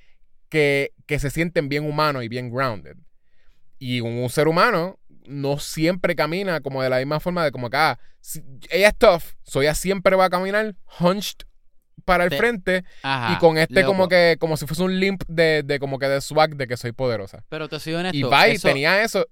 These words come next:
Speaker 1: y yo lo sentía, y me
Speaker 2: Ajá.
Speaker 1: molestaba porque yo estaba in the moment. Ella es una humana, pero cuando veía el walking cycle de ella, yo decía,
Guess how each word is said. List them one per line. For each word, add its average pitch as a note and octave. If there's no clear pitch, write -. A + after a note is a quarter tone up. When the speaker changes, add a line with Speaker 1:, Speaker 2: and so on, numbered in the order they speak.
Speaker 1:
y C3+
yo C3+
lo D#3
sentía, F3
y D#3+
me C3+
Speaker 2:
Ajá. C3+
Speaker 1:
molestaba G#3
porque C3+
yo D3
estaba F#3+
in C#3
the C3
moment. C#3+
Ella C#3+
es D#3+
una G3+
humana, C#3
pero C3+
cuando C3+
veía B2+
el E3+
walking F3
cycle E3+
de D#3+
ella, C#3
yo B2
decía, B2